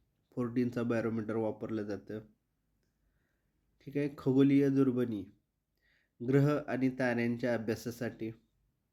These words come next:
ठीक आहे, हेअरचे उपकरण हवेची घनता मोजण्यासाठी वापरलं जातं. ठीक आहे, व्होल्टमीटर व्होल्टेज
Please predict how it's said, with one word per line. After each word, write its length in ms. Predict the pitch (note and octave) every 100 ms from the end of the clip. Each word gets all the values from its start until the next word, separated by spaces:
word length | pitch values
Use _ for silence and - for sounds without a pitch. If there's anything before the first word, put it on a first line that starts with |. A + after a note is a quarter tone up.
| _ _ _ _ _ _ _ _ _ _ _ -
ठीक 160 | C3+ C3+
आहे, 180 | C3+ - _ _ _
हेअरचे 720 | - C3+ C3+ C#3 C3+ C#3+ C#3 -
उपकरण 600 | A#2+ - C3 B2+ A2 F#2+ - _ _ _ _ _ _ _ -
हवेची 560 | C3 C#3 C3+ C#3 C3+ - -
घनता 440 | A#2 G#2+ A2 B2+
मोजण्यासाठी 640 | B2+ B2 A2+ A#2+ A#2+ B2 B2
वापरलं 440 | A2+ G#2+ G#2 G#2
जातं. 360 | G2+ G2 - G2+ - _ _ _ _ _ _ _ _ _ _ _ _ _ _ _ _ _ -
ठीक 120 | C#3
आहे, 100 | C#3+
व्होल्टमीटर 840 | C#3 - D3+ E3 E3 C#3+ C3+ A2 G#2 - _ _ _ _ _ _ _ _ _
व्होल्टेज 540 | C#3 C3+ C3 C#3 C#3